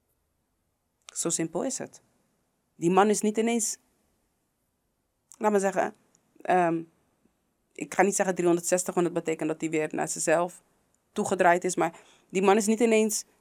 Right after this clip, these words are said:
eh, eh, hij, hij was helemaal perfect. En op het moment dat je zwanger was, was het ineens allemaal anders. Nee, nee, nee, sister.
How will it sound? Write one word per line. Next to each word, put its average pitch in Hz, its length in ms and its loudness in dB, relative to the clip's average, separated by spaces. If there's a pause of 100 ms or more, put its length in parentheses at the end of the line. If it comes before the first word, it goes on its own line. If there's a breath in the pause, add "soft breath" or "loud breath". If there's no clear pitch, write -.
(100)
eh, 180 420 6
eh, 156 640 0
hij, 175 120 2
hij 170 140 6
was 175 240 2
helemaal 175 320 4
perfect. 185 420 0
En 175 120 0
op 170 60 0
het 180 100 -8
moment 170 220 2
dat 175 120 -2
je 175 60 -8
zwanger 170 260 2
was, 165 140 -4
was 170 180 4
het 170 120 0
ineens 170 240 4
allemaal 165 220 4
anders. 131 340 2
Nee, - 180 -4
nee, - 140 -6
nee, - 160 -8
sister. - 500 -10